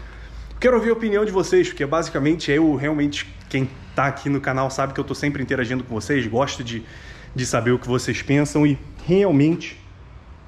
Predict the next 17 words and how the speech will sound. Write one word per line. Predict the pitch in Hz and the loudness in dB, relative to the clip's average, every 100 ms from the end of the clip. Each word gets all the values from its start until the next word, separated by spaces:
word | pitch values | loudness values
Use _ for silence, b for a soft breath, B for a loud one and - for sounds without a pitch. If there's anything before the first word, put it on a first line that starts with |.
| - | -2
eu, | 139 151 151 143 - - | 4 6 6 2 -2 -4
eu | 151 | -2
tô | 175 | -2
pensando | 170 160 - 165 | 0 0 0 0
em | 165 | 0
coisa | 170 165 160 | 2 2 2
de | 143 156 - - | 2 0 -2 0
um | 202 185 | 2 4
dedo, | 120 147 170 | 4 4 4
porque | 156 - 170 | 0 -4 -4
eu | |
não | 196 | -4
quero | - 139 | -2 -2
que | 131 | -4
fique | - 135 127 | -6 -4 0
muito | 127 135 117 | 2 2 -2
baixo. | 135 151 151 - | -4 -4 -8 -10